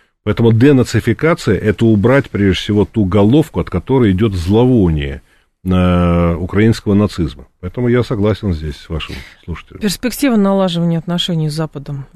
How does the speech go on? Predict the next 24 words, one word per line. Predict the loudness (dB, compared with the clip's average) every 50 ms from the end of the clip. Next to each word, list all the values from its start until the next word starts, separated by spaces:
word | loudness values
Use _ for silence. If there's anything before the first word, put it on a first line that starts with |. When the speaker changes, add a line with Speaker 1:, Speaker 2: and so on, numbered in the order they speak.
| -20 -12
Speaker 2:
в |
будущем, | -10 -10 -10 -8 -10 -10 -10 -10 -10
как | -8 -10 -10 -10 -8
вы | -10
оцениваете? | -10 -10 -10 -8 -4 0 2 4
Speaker 1:
Ну, | 4
никуда | 4 4 4 4 4 6
не, | 6 6 6
Speaker 2:
Как | 6 4 4
Speaker 1:
не | 2
Speaker 2:
опытный | 2 2 2 2
Speaker 1:
денутся. | 4 4 4 4 4 2 2 2
Speaker 2:
дипломат. | 0 0 2 2 0 2 2
Speaker 1:
Ну, | 2 2 2 0
куда | 0 0 -2 2 2 4 4
они | 4 4 2 2
денутся? | 2 0 -2 -2 -2 -6 -8 -10 -16 -16 -10
То | -4 -2 0 0
же | 0 -2
самое, | -4 -2 -2 0 0 2 2 2
знаете, | 2 2 2 0 0
с | -4
подводной | -4 -2 0 2 2 2 4 2 2
лодки. | 2 2 0 -2 -6 -14